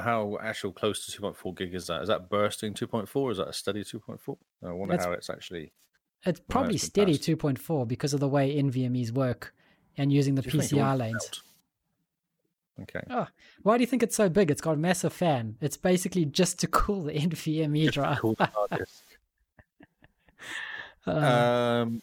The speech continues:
Speaker 1: so it comes four K drive, U H D drive, no, none on the digital only?
Speaker 2: Yeah,
Speaker 1: 'Cause you
Speaker 2: so
Speaker 1: said
Speaker 2: this
Speaker 1: to me today, you were like, "Are you gonna swap out your kids and get, like, a Series S?"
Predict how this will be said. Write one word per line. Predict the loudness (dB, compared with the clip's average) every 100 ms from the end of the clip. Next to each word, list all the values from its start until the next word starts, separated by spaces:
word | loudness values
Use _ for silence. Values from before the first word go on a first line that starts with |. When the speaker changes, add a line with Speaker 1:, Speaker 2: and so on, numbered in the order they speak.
| -8
Speaker 1:
so | -2 2
it | 4
comes | 2 2
four | 2 4
K | 4 2
drive, | 4 2 2 -2 -8 -20 -20 _ -4
U | -2
H | -2
D | -4 -2
drive, | 2 2 2 -2 2
no, | 4 6 4
none | 0 2 2
on | 2
the | -2
digital | -2 -4 -2 -2
only? | -2 -4 -8 _ _ _ _ -4
Speaker 2:
Yeah, | 2 4 6
Speaker 1:
'Cause | 6
you | 4
Speaker 2:
so | 4
Speaker 1:
said | 2
Speaker 2:
this | 0
Speaker 1:
to |
me | -2
today, | -4 -2 0 2
you | 4
were | 4
like, | 4 0
"Are | -2
you | 0 -2
gonna | -2
swap | 0 0 0
out | -2
your | -6
kids | -6 -6 -6
and | -2
get, | -2 -2
like, | -4 -4
a | -4 -2
Series | -2 0 2 0
S?" | -2 -4 -10 -12